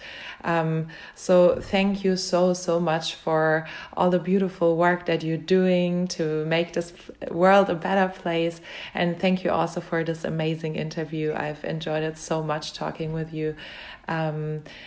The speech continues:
and yeah, is there anything else that you would like to share, um, with the audience?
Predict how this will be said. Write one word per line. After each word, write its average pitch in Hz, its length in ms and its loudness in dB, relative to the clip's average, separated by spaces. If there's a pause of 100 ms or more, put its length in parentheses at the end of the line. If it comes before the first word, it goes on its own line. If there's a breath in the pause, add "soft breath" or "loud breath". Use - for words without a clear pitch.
(140 loud breath)
and 170 300 -2
yeah, 185 320 4
is - 160 0
there - 180 0
anything 190 460 0
else 165 340 -2
that 160 220 -2
you 160 100 -2
would 160 160 2
like 160 220 0
to 170 120 -6
share, 170 680 2 (400 loud breath)
um, 160 460 -2
with 170 200 0
the 165 80 -2
audience? 165 720 -4